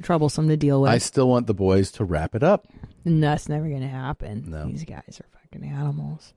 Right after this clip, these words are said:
Speaker 2: No. Doesn't, it doesn't feel good. It don't feel good. It don't feel the same.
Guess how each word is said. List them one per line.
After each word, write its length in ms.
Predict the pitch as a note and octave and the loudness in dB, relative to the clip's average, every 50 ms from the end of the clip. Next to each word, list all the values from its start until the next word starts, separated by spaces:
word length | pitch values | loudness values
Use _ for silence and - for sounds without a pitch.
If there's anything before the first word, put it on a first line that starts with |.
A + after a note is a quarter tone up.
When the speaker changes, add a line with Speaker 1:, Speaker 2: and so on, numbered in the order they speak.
| - - | -20 -20
Speaker 2:
No. 80 | - - _ _ _ _ _ _ _ _ _ _ _ _ _ _ _ _ _ _ _ _ _ _ _ _ _ _ | -20 -20 _ _ _ _ _ _ _ _ _ _ _ _ _ _ _ _ _ _ _ _ _ _ _ _ _ _
Doesn't, 280 | F2+ F2 F2+ E2+ - - | -10 -8 -8 -8 -8 -8
it 100 | G#2 G2 | -10 -4
doesn't 320 | F2+ G#2 G#2 G#2+ G#2 - - | 0 2 2 2 0 -2 -4
feel 220 | A#2 A2+ A2 G#2+ | -4 -2 -2 -2
good. 280 | F#2 F2+ E2 D#2 D2+ C#2 _ _ _ _ _ - - _ _ _ _ _ _ _ - _ _ _ _ _ _ _ _ _ - F2+ | -2 -4 -8 -8 -10 -14 _ _ _ _ _ -20 -20 _ _ _ _ _ _ _ -20 _ _ _ _ _ _ _ _ _ -12 -8
It 60 | F2 | -6
don't 160 | F#2 F#2 F#2 | -4 -4 -4
feel 200 | - G2+ G2 F2+ | -4 -4 -6 -6
good. 220 | E2+ D#2 D2 D2 C#2 C2+ _ _ _ _ _ _ _ _ _ _ _ _ _ _ _ _ _ _ _ _ _ _ _ _ _ _ _ _ _ _ - _ _ _ _ _ _ _ _ _ - _ _ _ - _ _ _ _ | -6 -8 -10 -12 -14 -18 _ _ _ _ _ _ _ _ _ _ _ _ _ _ _ _ _ _ _ _ _ _ _ _ _ _ _ _ _ _ -20 _ _ _ _ _ _ _ _ _ -20 _ _ _ -20 _ _ _ _
It 60 | G2 | 0
don't 160 | F#2 G2+ G2+ F#2 | 2 2 2 2
feel 180 | - G#2+ G#2 G2 | 2 2 4 4
the 80 | F2+ | 2
same. 420 | - - E2+ D#2+ D2+ D2 C#2+ D2+ | 0 -2 -4 -4 -4 -4 -6 -10